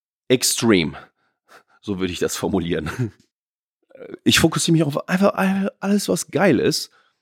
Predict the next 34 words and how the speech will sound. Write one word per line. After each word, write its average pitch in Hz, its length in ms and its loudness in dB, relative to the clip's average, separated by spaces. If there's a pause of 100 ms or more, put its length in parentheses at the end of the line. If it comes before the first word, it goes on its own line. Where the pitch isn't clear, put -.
(200)
Und 110 200 2
gleichzeitig 135 640 2
habe 120 160 2
ich - 240 -4
sozusagen 104 500 0
das 101 180 2
Schwert 113 320 0
in 107 120 -2
der 101 100 2
Scheide 117 320 4
im 107 120 2
Sinne 107 240 0
von, 104 280 2 (560)
ich 104 180 0
kenne 120 280 4
aber 90 160 6
auch 82 240 2
die 92 220 -2
Struktur - 580 -2
dahinter 90 600 2 (240)
und 92 200 0
wie 95 80 2
Leute 95 320 4
denken. 104 480 0 (800)
Aber 202 220 4
dennoch 143 580 2
fokussiere 110 560 -4
ich 110 180 -4
mich 104 220 -2
auf 98 140 -4
das, - 500 0
was 95 260 -4
geil 107 260 4
ist. - 300 -2